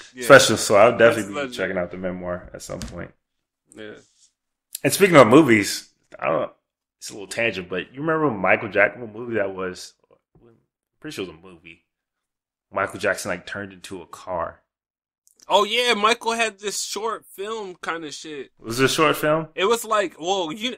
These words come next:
Speaker 1: all his music videos were short films. I think it was like an extended video for the Criminal movie. Like, there was the Criminal music video, but then he had this, like, extension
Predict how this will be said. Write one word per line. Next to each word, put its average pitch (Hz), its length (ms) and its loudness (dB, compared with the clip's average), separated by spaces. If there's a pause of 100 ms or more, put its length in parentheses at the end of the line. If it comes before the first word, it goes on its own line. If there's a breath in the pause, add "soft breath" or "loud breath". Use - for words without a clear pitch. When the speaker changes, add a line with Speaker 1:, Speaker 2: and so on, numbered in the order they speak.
Speaker 1:
all 202 180 8
his 226 260 0
music 208 400 -8
videos 151 440 -6
were 127 100 -10
short 127 340 -10
films. 113 520 -16
I 143 100 -4
think 202 240 -12
it 208 80 -16
was 196 200 -10
like 170 440 -8
an 147 160 -8
extended 156 800 -10 (840)
video 127 800 -8
for 127 440 -14 (140)
the 131 140 -12 (180)
Criminal 151 600 -10
movie. 117 340 -20
Like, 127 300 -6 (120)
there 135 180 -8
was 143 160 -8
the 135 100 -12
Criminal 185 480 -8
music 165 440 -8
video, 202 320 -10
but 190 140 -14
then 190 100 -10
he 208 60 -8
had 180 160 -8
this, 170 180 -18
like, 143 140 -6
extension 160 840 -12